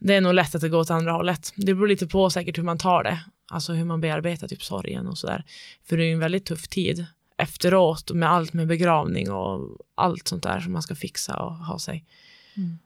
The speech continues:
Speaker 1: Så det tar ju mycket på varandra, alltså på förhållandet.
Speaker 2: Mm. Hur gjorde ni då för att bearbeta det här tillsammans?
Speaker 1: Ja, alltså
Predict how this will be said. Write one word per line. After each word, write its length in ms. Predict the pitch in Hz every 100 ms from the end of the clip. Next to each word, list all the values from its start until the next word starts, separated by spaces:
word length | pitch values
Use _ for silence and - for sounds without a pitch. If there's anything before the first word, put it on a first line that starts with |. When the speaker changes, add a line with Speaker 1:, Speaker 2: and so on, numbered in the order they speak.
| _
Speaker 1:
Så 180 | - 175
det 100 | 160
tar 260 | - 190 185
ju 120 | 151
mycket 520 | 165 165 - - 170
på 320 | - 147 139 147 - _ _ _
varandra, 460 | - 90 175 - -
alltså 240 | - 156
på 140 | - 151
förhållandet. 680 | 151 175 190 - 160 - -
Speaker 2:
Mm. 260 | 196 196 226
Hur 180 | - 233
gjorde 320 | 233 220 208
ni 220 | 226 233
då 120 | 196
för 200 | 185 185
att 120 | 180 175
bearbeta 560 | 185 180 190 190 -
det 80 | 180
här 100 | 190
tillsammans? 920 | - 185 - 208 202 196 196 - _ _ _ _ _ _ _ _ _ _ _ _
Speaker 1:
Ja, 200 | 202 202
alltså 560 | 185 - 202 180 170